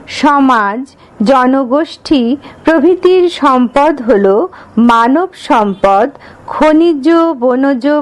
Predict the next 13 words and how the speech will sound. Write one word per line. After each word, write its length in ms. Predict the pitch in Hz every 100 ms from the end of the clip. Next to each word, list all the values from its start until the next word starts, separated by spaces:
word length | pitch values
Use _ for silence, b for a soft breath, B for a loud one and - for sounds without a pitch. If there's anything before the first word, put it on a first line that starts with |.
| -
প্রভৃতি 460 | 254 226 233 247
সম্পদ 760 | 233 - 277 311 285 208 185 220 - B B
এবং 320 | 208 214 226
সর্বোপরি 960 | - 262 262 247 339 311 370 359 359 349
তার 360 | - 233 220 208
গড় 540 | 208 220 262 269 277 240 208
জাতীয় 500 | 240 220 - 247 247 220 208
আয়, 440 | - 214 185 165 - B B B
গ্রস 600 | 202 247 285 339 349 -
ডোমেস্টিক 680 | 240 254 262 269 - 285 277 -
প্রোডাক্ট 640 | 247 233 208 190 220 - - B B
বা 220 | 202 208
জিডিপি 880 | 208 196 302 277 285 202 190 190 302